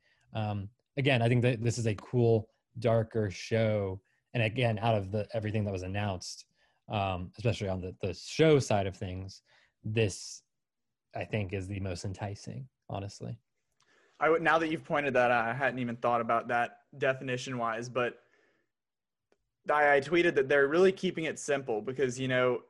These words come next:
Speaker 2: after Rogue One, a Star Wars story, like, they, they could not figure out how to name the spinoffs,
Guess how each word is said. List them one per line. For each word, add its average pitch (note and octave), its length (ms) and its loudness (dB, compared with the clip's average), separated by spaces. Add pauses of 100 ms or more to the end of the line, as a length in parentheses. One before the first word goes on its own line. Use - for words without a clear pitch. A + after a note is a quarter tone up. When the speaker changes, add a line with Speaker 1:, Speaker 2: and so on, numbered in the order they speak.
Speaker 2:
after C#3 680 2 (520)
Rogue G3 320 6
One, G3 240 4
a A#2+ 60 -2
Star C#3+ 340 2
Wars A#2 280 -2
story, A2+ 400 -6
like, C3 220 -2
they, D#3+ 180 2
they F3+ 180 4
could G3+ 160 2
not E3+ 260 2
figure D3 260 2
out C#3 180 4
how C#3 100 2
to B2+ 80 2
name B2 240 -2
the B2 80 -4
spinoffs, C3 640 -2